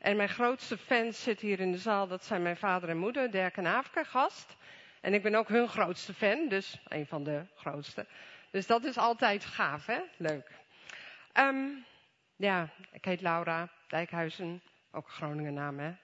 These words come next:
Of meisjesnaam dus Gast. Ehm, wij wonen in Soest, we hebben vijf dochters, waarvan de vier uit huis zijn. Eh, één kleinkind en twee onderweg. Die kan worden in de komende vier tot zes weken ongeveer geboren.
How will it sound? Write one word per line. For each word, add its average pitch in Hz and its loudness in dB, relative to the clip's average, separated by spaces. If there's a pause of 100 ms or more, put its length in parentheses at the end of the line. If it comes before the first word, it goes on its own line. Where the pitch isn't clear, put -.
(260)
Of - -14 (200)
meisjesnaam 147 -4
dus 143 -10
Gast. - -2 (560)
Ehm, 214 4 (580)
wij 202 -6
wonen 226 4
in 202 0
Soest, 214 -6
we - -10
hebben 180 -8
vijf 247 -2
dochters, - -6 (520)
waarvan 175 -2
de 180 -4
vier 202 0
uit 175 0
huis 185 -2
zijn. 180 -2 (560)
Eh, 170 0
één 233 0
kleinkind 214 0
en 185 0
twee 262 0
onderweg. 208 0
Die 233 -4
kan 214 -2
worden 220 0
in 202 0
de 208 0
komende 226 0
vier 220 -2
tot 202 -10
zes 214 -4
weken 190 -2
ongeveer 175 -6
geboren. 208 -4